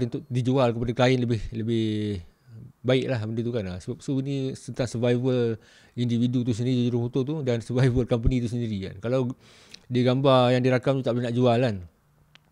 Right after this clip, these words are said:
macam mana nak bayar gaji kaki tangan dia apa semua kan. So, benda-benda ni penting, eh. Ha. So, maksudnya, kalau kita nak rakam gambar sukan, apa jenis-jenis kamera ataupun, ah, apa ni,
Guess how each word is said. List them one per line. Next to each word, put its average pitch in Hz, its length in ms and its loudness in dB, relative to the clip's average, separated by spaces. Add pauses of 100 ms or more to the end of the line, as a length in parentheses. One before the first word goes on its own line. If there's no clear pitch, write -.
(120)
macam 101 180 -8
mana 120 100 -2 (120)
nak - 80 -8
bayar 101 160 -2
gaji 101 320 -4
kaki 101 160 -4
tangan 107 200 0
dia 110 80 0
apa 110 140 -2
semua 123 220 -2
kan. 107 40 -2
So, 131 120 -2
benda-benda 131 360 -2
ni 143 80 -12
penting, 120 360 0 (100)
eh. - 40 -16 (440)
Ha. 95 100 -16 (840)
So, 135 400 2 (240)
maksudnya, 131 260 0
kalau 139 220 4
kita 131 240 0
nak 131 240 -4
rakam 127 320 0
gambar 127 240 -2
sukan, 175 560 -4 (720)
apa - 360 -2
jenis-jenis 117 480 0
kamera 131 400 0
ataupun, 107 640 -4
ah, 113 320 -10
apa 117 80 -10
ni, 139 80 -8